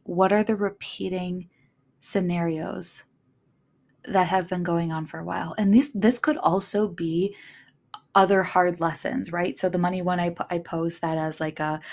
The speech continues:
in a very positive light, but I do understand that money struggles and economic disparities are rampant in the United States. So I obviously do not discredit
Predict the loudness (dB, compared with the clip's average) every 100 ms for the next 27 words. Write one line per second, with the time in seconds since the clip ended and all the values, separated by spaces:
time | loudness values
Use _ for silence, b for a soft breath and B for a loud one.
0 | B -2 0 4 4 4 2 -2 -4 -8
1 | -10 -8 -8 -8 -8 -6 -6 -6 -6 -4
2 | -6 -6 -8 -8 -6 -6 -8 -8 -8 -6
3 | -6 -6 -6 B B B -4 -4 -4 -6
4 | -2 0 -2 -2 -6 -6 -4 -4 -4 -2
5 | -4 -4 -4 -2 -2 -4 -6 -2 4 6
6 | 6 2 -4 -4 -4 0 -2 -4 -8 -4
7 | -2 2 0 2 0 0 -2 -4 -6 -10
8 | -6 -4 -4 -4 -2 0 -2 -2 -4 -4
9 | -2 0 2 0 -2